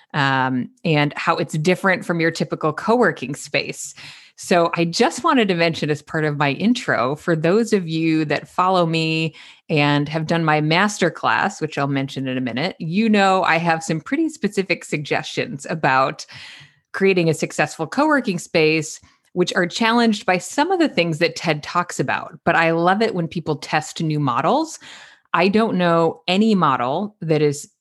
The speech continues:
testing the pieces that they're putting together with the success-based model. So it'll be super interesting to watch. And this is entrepreneurship at its best, right? Looking for opportunities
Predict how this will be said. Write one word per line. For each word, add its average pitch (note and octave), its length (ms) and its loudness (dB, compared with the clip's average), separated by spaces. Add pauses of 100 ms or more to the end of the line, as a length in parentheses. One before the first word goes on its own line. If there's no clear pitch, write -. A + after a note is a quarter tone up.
(120)
testing E3 720 0 (400)
the E3 160 2
pieces D#3 840 0
that D3+ 240 -2
they're D3 320 2
putting D#3+ 340 0
together C#3+ 580 0
with C3+ 280 0
the C3+ 120 -4
success-based - 840 -2
model. A2+ 380 -2
So D3 360 0
it'll F3 200 2
be D#3 340 0 (320)
super G#3+ 520 0
interesting D#3 580 -2
to D3 140 -2
watch. C3 600 -2 (320)
And D3+ 440 4
this E3 220 0
is F3+ 160 0
entrepreneurship D3+ 920 0
at D3 100 0
its C3+ 140 -2
best, - 540 -2
right? C3+ 500 -2
Looking F3+ 480 0
for F#3 200 -2
opportunities F3+ 920 0